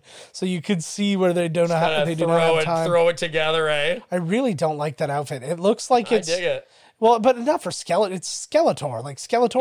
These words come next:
Speaker 2: He's
Speaker 1: is
Speaker 2: feeling
Speaker 1: Skeletor.
Speaker 2: it. He's feeling the jazz, man.
Speaker 1: Yeah.
Speaker 2: He's all jazzed up.
Speaker 1: But the, um,
Speaker 2: Uh-oh.
Speaker 1: uh-oh, this could be bad.
Speaker 2: It's got an idea.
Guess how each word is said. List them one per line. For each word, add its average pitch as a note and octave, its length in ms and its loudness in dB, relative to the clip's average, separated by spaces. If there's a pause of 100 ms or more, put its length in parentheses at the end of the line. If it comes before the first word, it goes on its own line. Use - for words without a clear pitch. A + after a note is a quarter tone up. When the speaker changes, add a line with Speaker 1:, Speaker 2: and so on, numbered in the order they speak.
Speaker 2:
He's A3+ 40 4
Speaker 1:
is G#3+ 120 -4
Speaker 2:
feeling A#3+ 360 4
Speaker 1:
Skeletor. F3 100 0
Speaker 2:
it. C3+ 60 -6
He's B2+ 100 -12
feeling G#3+ 240 -6
the G3+ 80 -4
jazz, G3 480 -2
man. D3 180 -4
Speaker 1:
Yeah. F3+ 60 2
Speaker 2:
He's F3+ 80 2
all F3 80 -2
jazzed F3+ 340 -2
up. G3 300 -4 (500)
Speaker 1:
But E3+ 180 0
the, F#3 260 2
um, D#3+ 720 4 (840)
Speaker 2:
Uh-oh. D3 600 2 (880)
Speaker 1:
uh-oh, F3+ 360 -4
this E3 160 -4
could D3 120 -14
be C3+ 80 -8
bad. C3+ 140 -8
Speaker 2:
It's D3 100 -6
got F3 180 2
an F#3 80 4
idea. F#3 560 0